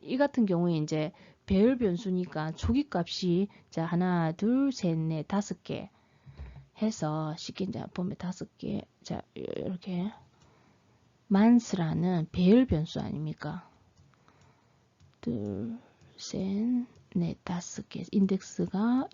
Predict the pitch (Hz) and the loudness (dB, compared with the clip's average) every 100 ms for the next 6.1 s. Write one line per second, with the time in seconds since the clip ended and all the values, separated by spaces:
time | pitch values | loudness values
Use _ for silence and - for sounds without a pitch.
0 | 175 170 165 - _ _ _ - _ _ | -2 0 -2 -8 _ _ _ -20 _ _
1 | _ _ - - _ _ _ - _ _ | _ _ -20 -20 _ _ _ -20 _ _
2 | - 208 180 170 - - - - _ _ | 2 4 4 2 -4 -16 -20 -20 _ _
3 | _ _ _ _ _ - 190 226 254 - | _ _ _ _ _ 0 2 4 2 -2
4 | - _ - - 190 196 214 202 247 240 | -16 _ -8 -4 0 2 2 0 2 2
5 | 202 180 220 220 185 214 226 - 190 180 | 2 -2 0 4 4 2 -2 -2 0 0
6 | 185 | -2